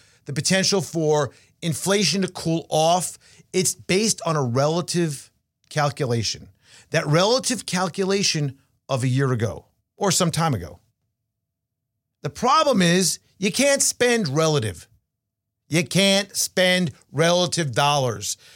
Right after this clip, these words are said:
relative performance, relative, um, differentials. Look, let, let's make this really simple.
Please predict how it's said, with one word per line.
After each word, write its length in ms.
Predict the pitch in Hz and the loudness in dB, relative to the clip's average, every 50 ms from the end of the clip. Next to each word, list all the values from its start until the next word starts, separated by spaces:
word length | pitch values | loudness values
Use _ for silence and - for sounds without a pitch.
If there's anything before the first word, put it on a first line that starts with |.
| - _ - | -20 _ -16
relative 760 | - 120 117 151 175 190 202 202 196 - - 185 180 147 - | -8 -2 2 4 4 4 4 4 2 2 0 0 0 -2 -2
performance, 840 | - 180 165 - - 175 170 180 170 151 123 101 - - - - - _ _ _ _ _ _ _ _ | -2 -2 -2 -2 -2 0 2 2 2 0 -2 -2 -2 -4 -4 -4 -6 _ _ _ _ _ _ _ _
relative, 880 | - 110 117 160 185 208 214 226 208 - - 190 185 180 170 143 120 - _ _ _ _ _ _ | -10 -4 0 2 2 4 2 2 2 0 0 0 0 0 -2 -4 -8 -14 _ _ _ _ _ _
um, 520 | - 156 156 151 151 147 143 139 139 123 - _ _ _ _ - - - _ - 120 117 | -4 0 0 2 2 0 0 -2 -4 -6 -10 _ _ _ _ -20 -20 -20 _ -20 -8 -2
differentials. 880 | 113 185 - 160 175 175 180 180 - - 139 107 110 - - - - - _ _ _ _ _ _ _ _ _ _ _ _ _ _ _ _ _ _ _ _ _ _ _ _ _ _ _ _ _ _ _ _ _ _ _ - | -2 0 2 2 2 2 2 2 0 0 -2 -4 -4 -6 -8 -8 -8 -12 _ _ _ _ _ _ _ _ _ _ _ _ _ _ _ _ _ _ _ _ _ _ _ _ _ _ _ _ _ _ _ _ _ _ _ -8
Look, 320 | 123 110 87 - - - _ _ _ _ _ _ _ _ _ _ _ _ _ _ _ - | -8 -8 -8 -10 -16 -20 _ _ _ _ _ _ _ _ _ _ _ _ _ _ _ -4
let, 240 | - 233 240 - _ _ _ _ _ _ _ - - _ _ _ _ _ | -4 -4 -4 -4 _ _ _ _ _ _ _ -20 -20 _ _ _ _ _
let's 100 | - 156 | -8 -6
make 120 | 165 170 117 | -4 -4 -4
this 140 | 123 98 110 | -4 -4 -4
really 140 | 113 107 | -4 -4
simple. 320 | 92 - 95 82 - - | -4 -4 -6 -10 -14 -18